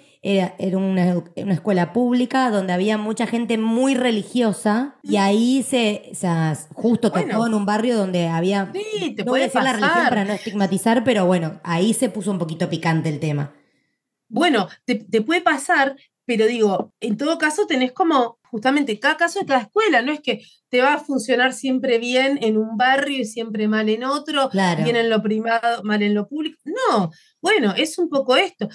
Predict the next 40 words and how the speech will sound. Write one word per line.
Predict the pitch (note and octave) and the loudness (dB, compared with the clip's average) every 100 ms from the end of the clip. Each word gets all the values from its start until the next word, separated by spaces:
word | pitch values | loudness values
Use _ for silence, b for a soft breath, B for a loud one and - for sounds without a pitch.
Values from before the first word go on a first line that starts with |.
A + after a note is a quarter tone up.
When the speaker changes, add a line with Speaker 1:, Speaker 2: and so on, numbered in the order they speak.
| B B | B B
Speaker 2:
De | G#3+ | 0
hecho, | G4 - A4+ - _ - | 0 0 -2 -4 _ -2
mi | D4+ | 0
hijo | F4 A4+ | 0 -2
tenía | D#4 D4+ | 2 2
un | D#4+ | 0
compañerito | D#4 C#4 B3+ B3+ D#4 F4 | 0 0 0 0 -2 -2
de | D4 G#3+ | 0 0
jardín | - A#3 A3+ C#4 F#4 F#4 G#4 - _ _ _ _ _ _ _ _ - | 0 0 0 0 0 0 -2 -8 _ _ _ _ _ _ _ _ -2
que | A#3+ | 2
era | D4 | 4
un | D4 | 4
nenito | C4 B3+ D4 | 2 0 0
de | D4+ | -2
una | C#4+ | -2
familia | - B3 B3+ C4+ | -4 -4 0 2
evangélica, | A#3+ G#3+ - F3+ E3+ A3 - | 4 2 0 -4 -4 -10 -8
y | |
no | B4 C#5 | -4 0
digo | B4+ | 2
que | D#4 | 2
el | B3 | 0
nenito | A#3+ G4+ B4+ | 2 0 0
era | D4+ | 0
estigmatizado | F#3+ D#3+ F#3 F#3 F#3 D#3+ G#4 | 0 0 0 0 -2 -2 0
por | A3 | 2
evangélico, | E3+ D3+ D#3 F#4 F4+ F3+ D#3+ | 0 0 -2 0 0 -2 -4
¿entendés? | D3 C#3 C#3+ G#3 C#4+ C#4+ _ _ - | -6 -6 -4 -2 -4 -6 _ _ -4
Speaker 1:
Claro, | G3+ F#3 D#3 | 0 0 2
Speaker 2:
Porque, | F3 D#3 | 0 2
Speaker 1:
se | - | 0
le | A3 A#3 | 0 2
dio | |
Speaker 2:
bueno, | B3 | 2
Speaker 1:
vuelta | B3+ C4+ C4+ | 0 0 0
la | A#3+ | 0
tortilla. | A#3+ A#3+ C#4+ A#3+ G#3 - - | 0 0 0 0 -2 -6 -4
<laughs> | D4+ - - - - | -4 -4 -18 -16 -4
Speaker 2:
es | E4+ E4 | -2 -2
que, | F4+ D4+ E3+ | -4 -6 -8